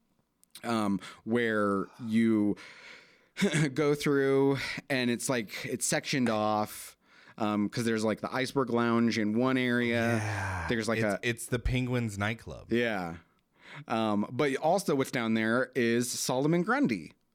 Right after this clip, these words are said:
Speaker 2: Solomon Grundy.
Speaker 1: And born on a, born on a Monday.
Speaker 2: Yep.
Speaker 1: And then I don't remember the rest of
Speaker 2: I
Speaker 1: it.
Speaker 2: don't either.
Speaker 1: And then died on a Sunday just to be born again on Monday.
Speaker 2: Yeah.
Speaker 1: Um, 'cause I, like, Solomon Grundy is a villain I didn't know anything about before
Speaker 2: Oh,
Speaker 1: I
Speaker 2: no?
Speaker 1: played it. Yeah. 'Cause
Speaker 2: Oh,
Speaker 1: again,
Speaker 2: yeah.
Speaker 1: right,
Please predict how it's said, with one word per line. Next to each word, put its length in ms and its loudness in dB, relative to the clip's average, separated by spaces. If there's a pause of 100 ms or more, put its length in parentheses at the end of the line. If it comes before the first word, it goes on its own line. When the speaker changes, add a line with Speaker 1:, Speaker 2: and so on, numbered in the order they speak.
(100)
Speaker 2:
Solomon 600 -10
Grundy. 440 -4
Speaker 1:
And 160 0
born 360 0
on 160 2
a, 340 0
born 220 0
on 120 2
a 40 0
Monday. 580 2
Speaker 2:
Yep. 220 -2 (460)
Speaker 1:
And 140 2
then 80 2
I 60 0
don't 120 2
remember 220 4
the 100 4
rest 280 0
of 80 2
Speaker 2:
I 40 2
Speaker 1:
it. 40 4
Speaker 2:
don't 180 0
either. 160 -4
Speaker 1:
And 80 4
then 140 2
died 240 0
on 140 2
a 40 0
Sunday 680 2
just 240 -4
to 60 0
be 100 2
born 240 2
again 220 0
on 120 4
Monday. 520 2 (100)
Speaker 2:
Yeah. 280 -4
Speaker 1:
Um, 540 0 (400)
'cause 180 0
I, 240 0
like, 260 0
Solomon 300 2
Grundy 320 2
is 140 0
a 60 2
villain 300 2
I 120 0
didn't 180 0
know 160 -4
anything 380 -4
about 340 -6
before 220 -4
Speaker 2:
Oh, 40 0
Speaker 1:
I 40 0
Speaker 2:
no? 100 -2
Speaker 1:
played 180 0
it. 80 0
Yeah. 360 0
'Cause 180 -2
Speaker 2:
Oh, 40 4
Speaker 1:
again, 280 0
Speaker 2:
yeah. 60 2
Speaker 1:
right, 180 0